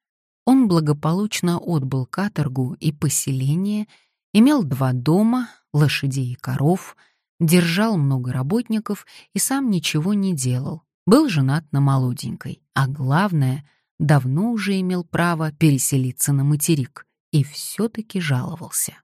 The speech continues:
Полдень я ходил по слободке. На краю слободки стоит хорошенький домик с палисадником и с медной дощечкой на дверях, а возле домика в одном с ним дворе лавочка. Я зашел купить себе чего-нибудь поесть.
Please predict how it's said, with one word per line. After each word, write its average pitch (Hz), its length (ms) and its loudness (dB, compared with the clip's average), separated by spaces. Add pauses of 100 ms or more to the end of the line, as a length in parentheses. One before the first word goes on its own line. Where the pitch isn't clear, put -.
(1040)
Полдень 220 420 2
я 147 80 4
ходил 147 380 0
по 156 120 -2
слободке. 143 840 -4 (440)
На 156 80 0
краю 151 340 2
слободки 151 600 -2
стоит 175 320 -4
хорошенький 175 640 -4
домик 156 420 -2
с - 80 -6
палисадником 139 880 -4 (300)
и 143 200 2
с - 140 0
медной 147 520 2
дощечкой 143 680 -4
на 147 140 0
дверях, 151 560 -2 (280)
а 143 100 0
возле 127 300 2
домика 147 720 -2
в 139 140 -4
одном 135 320 0
с - 160 -4
ним 123 180 -2
дворе 127 380 -2
лавочка. 156 760 -4 (800)
Я 247 160 4
зашел 240 300 0
купить 226 360 -6
себе 175 380 -2
чего-нибудь 143 640 -2
поесть. 156 600 -4